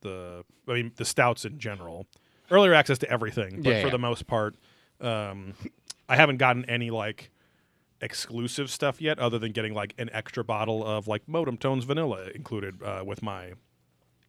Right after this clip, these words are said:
Speaker 1: the purchase of my membership.
Speaker 2: Right.
Speaker 1: Um,
Speaker 2: Which I need to yell at those, 'cause they sent me a note saying, "Hey, since you have stuff in L A, here are some notes."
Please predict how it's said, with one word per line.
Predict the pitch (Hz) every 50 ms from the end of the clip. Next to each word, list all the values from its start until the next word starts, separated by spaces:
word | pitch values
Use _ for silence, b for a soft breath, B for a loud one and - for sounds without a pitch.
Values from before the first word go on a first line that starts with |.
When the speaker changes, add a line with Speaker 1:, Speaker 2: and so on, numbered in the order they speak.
| _ - - -
Speaker 1:
the | - 123
purchase | - - 127 110 - - 110 -
of | 113 98
my | 107 101
membership. | 98 98 104 107 98 95 - - 101 95
Speaker 2:
Right. | 82 71 - B B B B B B B B B B B
Speaker 1:
Um, | - 117 107 104 98 95 92 90
Speaker 2:
Which | 90 127 120 -
I | 127
need | 139 175 165
to | 147
yell | 117 120 127 123
at | 120
those, | - 110 - - _ _ _ - - -
'cause | - 131 101
they | 131 147 160 165 139 -
sent | - - 160 143 139
me | 147 123
a | 107
note | 104 104 110 120 117 -
saying, | - 113 104 101 95
"Hey, | 151 208 208
since | 143 - - 139 -
you | - 151
have | 156 151
stuff | - - 175 175 -
in | 147 135
L | 127 120 135
A, | 160 156 123
here | 101 113 131 143
are | 147
some | - - 147 135
notes." | 127 147 165 123 - - - -